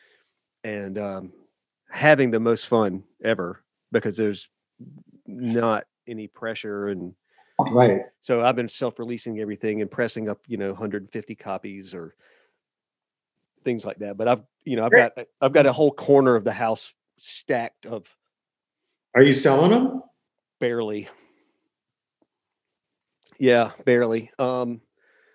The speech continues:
Speaker 1: the best one we did was this, in twenty twenty, we did a, um,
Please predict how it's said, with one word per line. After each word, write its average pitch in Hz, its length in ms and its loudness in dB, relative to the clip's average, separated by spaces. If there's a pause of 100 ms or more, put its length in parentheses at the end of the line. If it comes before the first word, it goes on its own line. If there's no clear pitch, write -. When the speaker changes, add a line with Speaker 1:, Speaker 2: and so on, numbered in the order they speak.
(100)
Speaker 1:
the 143 80 0
best 190 240 4
one 175 120 2
we 151 100 2
did 143 280 4
was 117 500 4
this, - 360 0 (340)
in 131 140 6
twenty 131 260 2
twenty, 123 260 0
we 113 120 0
did 110 200 2
a, 104 260 -2 (840)
um, 101 420 -10